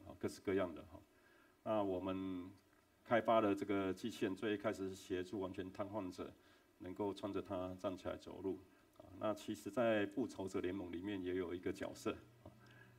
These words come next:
啊，就是那个 Tony Stark 的好朋友，就是那个罗德上校，啊，他在美国内战的时候，啊，啊，那个英雄内战的什么，美国队长，啊，美国队长英雄内战的时候，他被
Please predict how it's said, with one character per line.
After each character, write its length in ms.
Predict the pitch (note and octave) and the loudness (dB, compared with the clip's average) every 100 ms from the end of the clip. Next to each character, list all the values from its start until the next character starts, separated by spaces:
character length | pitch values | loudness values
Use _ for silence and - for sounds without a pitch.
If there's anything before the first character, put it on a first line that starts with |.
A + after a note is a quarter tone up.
| - | -16
啊， 100 | F2 | -10
就 120 | G2 | -8
是 240 | F#2 G2+ F#2 | -2 -2 0
那 60 | F#2+ | -2
个 480 | F2 E2 E2 E2 - | -2 -4 -6 -10 -8
Tony 180 | G#2+ G2+ | -2 -2
Stark 200 | - G2+ | 2 2
的 60 | F2+ | 2
好 120 | F2 | -4
朋 220 | - F#2+ | -4 -4
友， 200 | F#2+ D2+ - | -4 -6 -12
就 100 | - | -16
是 80 | - | -16
那 60 | |
个 280 | E2+ E2+ D#2+ F2 | -12 -10 -10 -10
罗 100 | F2+ | -6
德 100 | F#2 | -4
上 200 | G2+ F#2 | -4 -6
校， 180 | - F2+ - | -2 -2 -4
啊， 80 | - - - - - - - | -14 -16 -20 -20 -20 -20 -12
他 160 | - G2 | -4 0
在 440 | A2+ G2 F#2+ F2+ D#2 - - - | 2 4 2 0 -4 -14 -20 -6
美 220 | F#2 F2+ | -4 -2
国 240 | F2+ F#2+ | 0 0
内 200 | G2+ A#2 | 4 4
战 220 | G2+ A#2+ G2+ | 4 4 2
的 100 | F#2+ | 0
时 180 | - | -2
候， 240 | - A#2+ F#2 - - - - | 0 2 2 -2 -18 -20 0
啊， 140 | F#2+ F#2+ - | 2 4 4
啊， 100 | G#2+ | 2
那 80 | |
个 220 | A2+ G#2 G2 F#2 - - - - - - | 6 4 2 -6 -16 -20 -20 -20 -20 -2
英 160 | B2 B2+ | 2 4
雄 180 | A#2 | 4
内 140 | A2 A2+ | 4 4
战 160 | A2+ | 6
的 80 | G#2+ | 2
什 100 | F#2 | 0
么， 60 | E2+ - - - - - - | -6 -12 -20 -20 -20 -20 2
美 120 | A#2 | 4
国 120 | A#2 | 6
队 200 | - C3 | 10 10
长， 160 | - D#2+ - - - | 8 2 -4 -16 -14
啊， 20 | - | -8
美 100 | F#2 | -8
国 160 | - | -4
队 120 | - G#2 | 2 2
长 180 | - | 2
英 80 | F#2+ | -4
雄 100 | F#2 | -4
内 120 | G2 | -4
战 120 | F#2 F2+ | -2 -4
的 80 | |
时 120 | F2+ F#2+ | -2 -2
候， 120 | F2+ | 2
他 120 | G2+ | 0
被 320 | - G#2 F#2+ | 4 4 4